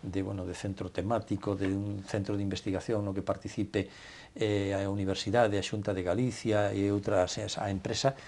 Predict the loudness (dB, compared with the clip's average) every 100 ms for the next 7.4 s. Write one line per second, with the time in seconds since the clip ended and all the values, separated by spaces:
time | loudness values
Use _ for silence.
0 | -16 -16 -16 -16 -18 -18 -20 -8 -2 0
1 | 4 4 4 4 6 6 4 2 0 -2
2 | -2 -4 -6 -8 -12 -16 -18 -20 -20 -20
3 | -12 -6 -4 -4 -4 0 4 6 4 4
4 | 4 6 4 2 0 0 0 -2 -2 -2
5 | -4 -12 -16 -20 -12 -6 0 2 2 0
6 | -2 -2 0 0 -2 -2 0 0 0 4
7 | 6 6 4